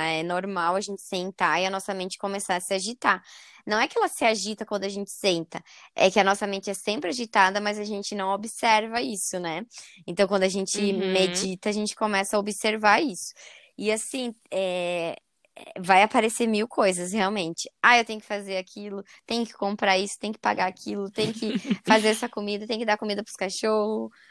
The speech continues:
Speaker 1: É assim, a-, é, acontece dessa maneira mesmo, mas a gente tem que ter persistência, co-, é, e seguir realmente o objetivo que nós colocamos ali na meditação, é, porque realmente é essa a prática, é esse o treino que nós queremos,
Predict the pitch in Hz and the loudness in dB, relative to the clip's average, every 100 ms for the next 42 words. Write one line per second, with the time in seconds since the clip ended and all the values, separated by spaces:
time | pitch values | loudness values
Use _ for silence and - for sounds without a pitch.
0 | - - - - 214 262 494 - 220 190 | -20 -20 -18 0 4 4 0 -8 -10 -6
1 | 190 _ - - - 202 226 226 208 202 | -8 _ -14 -8 -8 -6 -8 -6 -4 -4
2 | - 196 208 220 214 202 196 214 247 180 | -4 -6 -6 -8 -8 -6 -6 -4 -4 -6
3 | 185 175 170 185 185 - 180 180 - 185 | -8 -8 -8 -10 -12 -6 -2 -4 -4 -4
4 | 180 185 - - - 185 175 180 175 - | 0 -2 -4 -12 -2 0 2 0 -4 -6
5 | 185 - - _ - 190 185 185 175 170 | -6 -8 -20 _ 2 4 4 4 2 0
6 | - - - 202 185 190 233 202 185 196 | -2 -6 -6 -8 -4 0 2 2 2 0
7 | 208 185 175 180 - 196 - 190 180 190 | -2 -2 -4 -4 -4 -4 -2 -2 0 2
8 | 180 175 175 185 196 175 175 175 175 175 | 2 2 0 2 0 0 0 0 -2 -4
9 | - 180 - - 175 214 - - - - | -4 -6 -4 2 2 2 -4 -20 -20 -10
10 | - 185 180 180 175 170 165 - - 190 | 0 2 2 2 2 0 0 -4 0 0
11 | 185 202 202 190 202 208 - 202 185 185 | 2 4 6 6 6 0 4 6 6 4
12 | - 233 226 214 185 180 208 - 202 175 | 0 -6 -4 -2 0 0 -4 -8 -4 -2
13 | 185 - 233 - 208 196 196 214 - 196 | -4 -8 -10 -10 -6 -4 -6 -10 -8 -8
14 | 190 - 196 185 190 | -8 -6 -4 -2 -4